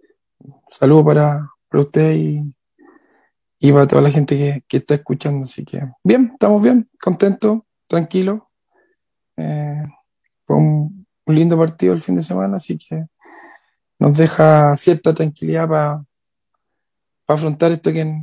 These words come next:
que nos viene, nos, que nos vienen tres partidos más o menos complicados y, eh, antes de que termine la primera rueda, y lo ideal es, es terminar bien aspectado, sobre todo la,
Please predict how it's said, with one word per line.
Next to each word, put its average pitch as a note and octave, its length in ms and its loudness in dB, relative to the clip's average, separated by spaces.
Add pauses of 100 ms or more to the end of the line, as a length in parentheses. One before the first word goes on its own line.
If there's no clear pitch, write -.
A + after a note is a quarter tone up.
que D#3 100 -2
nos D#3+ 120 0
viene, F3 160 0
nos, D3 140 -2
que D3+ 140 -6
nos D3+ 140 0
vienen D#3 220 -2
tres D#3 160 -4
partidos D#3+ 460 -4 (160)
más D#3+ 220 0
o D#3+ 40 -4
menos D#3+ 240 -6
complicados D#3+ 720 -6
y, D#3 240 -8
eh, - 1160 -14 (540)
antes D3+ 300 2
de D3+ 100 4
que D3+ 80 6
termine D#3 320 6
la E3 140 4
primera E2 320 2
rueda, - 320 0
y D#3+ 160 -4 (380)
lo D#3 140 4
ideal D#3 260 4
es, D#3+ 160 0 (840)
es - 140 -20
terminar D3+ 400 2
bien D#3+ 160 0
aspectado, D#3+ 800 -4
sobre D3+ 300 -4
todo D#3 160 0
la, D3+ 280 -2